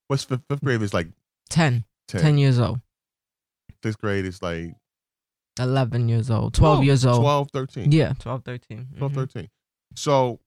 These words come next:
Speaker 1: I didn't really get into girls per se until, like, sixth grade, really.
Speaker 2: Mm-hmm.
Speaker 1: I had my first girlfriend in sixth grade. Um,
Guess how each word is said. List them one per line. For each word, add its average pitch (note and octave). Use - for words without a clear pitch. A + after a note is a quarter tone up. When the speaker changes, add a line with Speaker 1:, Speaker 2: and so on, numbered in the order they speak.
Speaker 1:
I C3+
didn't E3+
really D3
get A#2
into A2
girls G2
per C#3
se C#3
until, C3+
like, A2+
sixth -
grade, A2
really. -
Speaker 2:
Mm-hmm. -
Speaker 1:
I G#2
had G#2+
my G2
first G2+
girlfriend G#2+
in F2+
sixth F#2+
grade. G#2
Um, F#2